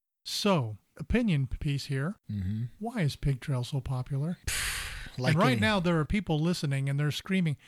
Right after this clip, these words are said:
Speaker 1: "Are you crazy?"
Speaker 2: Yeah.
Speaker 1: It's the greatest ride ever.
Speaker 2: Yeah.
Speaker 1: And it is a great ride. The greatest ride ever?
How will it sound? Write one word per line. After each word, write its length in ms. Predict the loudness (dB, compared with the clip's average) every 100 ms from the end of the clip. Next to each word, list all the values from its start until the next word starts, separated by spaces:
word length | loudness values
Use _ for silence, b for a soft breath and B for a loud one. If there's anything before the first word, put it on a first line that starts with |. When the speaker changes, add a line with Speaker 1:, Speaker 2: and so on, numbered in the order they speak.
| B B
Speaker 1:
"Are 100 | 0
you 240 | 2 2 2
crazy?" 720 | -6 -4 -2 -2 -2 -4 -4 -10 _
Speaker 2:
Yeah. 420 | -6 -6 -6 -8 -12 _ _ _
Speaker 1:
It's 180 | -2 0
the 100 | -2
greatest 520 | -2 -2 0 0 0
ride 280 | -2 0 0
ever. 360 | 0 0 -4 -6
Speaker 2:
Yeah. 360 | -6 -2 -2 0
Speaker 1:
And 100 | 2
it 160 | 2 4
is 200 | 2 2
a 40 |
great 240 | 0 -2 -2
ride. 300 | -6 -8 -12 _ _
The 80 | -2
greatest 380 | 2 4 4 2
ride 180 | 2 2
ever? 360 | 2 0 -4